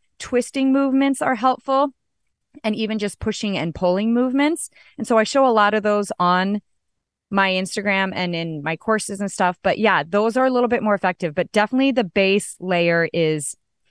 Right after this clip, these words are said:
first learning to breathe and to brace the core. And people are like, "What does brace the core mean?" What that means is that when I say breathing, you want to use your diaphragm, and then you want to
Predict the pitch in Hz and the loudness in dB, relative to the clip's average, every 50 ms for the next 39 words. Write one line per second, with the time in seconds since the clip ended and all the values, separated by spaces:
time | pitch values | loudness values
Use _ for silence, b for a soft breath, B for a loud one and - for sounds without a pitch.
0 | _ - 220 208 202 208 196 - - - _ 180 175 175 196 185 185 180 175 175 | _ 0 2 2 2 2 -2 -4 -10 -12 _ -8 -4 -2 0 0 0 -2 -2 -4
1 | 170 170 160 - _ _ _ _ _ _ _ _ _ - - 208 180 156 139 - | -4 -6 -8 -10 _ _ _ _ _ _ _ _ _ -6 -4 -4 -4 -4 -6 -6
2 | 170 175 185 190 196 196 202 214 233 254 254 226 - - 190 185 170 - 202 170 | -2 -2 0 0 0 -2 -2 0 0 -2 -2 -4 -4 -4 -4 -4 -2 -4 -4 -4
3 | 151 170 156 160 151 - - 160 - - - 107 82 - - - b b b b | -2 -2 -2 -2 -2 -4 -6 -8 -6 -4 -4 -2 -2 -4 -6 -10 b b b b
4 | b b b - 240 233 277 302 269 302 285 262 247 214 196 - 254 311 359 415 | b b b 0 2 2 2 2 4 4 4 4 4 2 2 2 2 2 2 2
5 | 330 - - 220 226 233 233 - - 214 - - 214 196 185 175 165 131 127 - | -2 -4 -2 0 0 2 0 -2 -6 -8 -4 -2 -2 -2 -2 -2 -4 -6 -8 -10
6 | _ _ _ _ _ _ _ _ _ _ _ - 214 247 294 - 320 320 - 247 | _ _ _ _ _ _ _ _ _ _ _ -2 0 0 2 2 2 2 2 2
7 | 247 240 233 226 214 - - 196 190 165 160 165 156 143 - - _ _ _ _ | 0 0 0 -2 -4 -2 -2 -2 -2 0 2 2 2 2 0 -4 _ _ _ _
8 | - 190 185 233 240 247 262 277 277 - - 233 226 180 196 196 196 185 180 175 | -8 -2 0 0 2 2 2 2 2 2 0 0 0 0 0 -2 0 0 -2 -2
9 | 170 170 165 170 170 175 185 185 196 214 226 - - 254 208 - 170 165 180 208 | -2 -2 -2 -2 -2 -2 -2 -2 -2 -4 -2 -2 -2 -2 0 0 0 2 0 0
10 | 214 - 262 269 277 294 320 339 - _ _ _ _ _ _ - 208 208 208 196 | 0 0 0 2 2 2 0 -2 -6 _ _ _ _ _ _ -2 0 0 2 2
11 | 208 208 214 208 208 220 214 190 190 190 - - - - 214 196 180 165 - | 2 2 2 0 0 0 0 0 0 0 -2 -2 -6 -6 -4 -4 -4 -4 -6